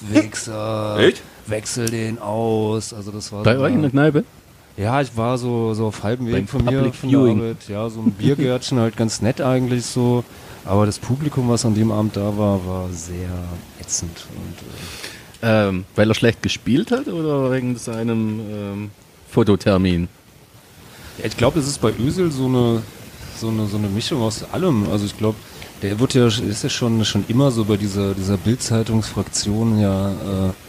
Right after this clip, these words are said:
Speaker 1: schon, schon immer so im Verruf, weil er die Hymne nicht mitsingt und, ähm,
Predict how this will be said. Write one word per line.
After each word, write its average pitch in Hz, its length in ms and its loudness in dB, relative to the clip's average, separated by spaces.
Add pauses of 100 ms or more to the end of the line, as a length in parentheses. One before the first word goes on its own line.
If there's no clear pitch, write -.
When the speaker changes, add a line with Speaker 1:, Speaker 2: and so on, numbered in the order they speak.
(680)
Speaker 1:
schon, 98 200 0
schon - 240 0
immer 113 200 6
so 98 100 2
im 98 120 4
Verruf, 98 640 0
weil 98 160 4
er 98 120 4
die 87 160 -2
Hymne 117 280 4
nicht 113 240 2
mitsingt 107 760 2
und, 92 640 0
ähm, 90 440 -2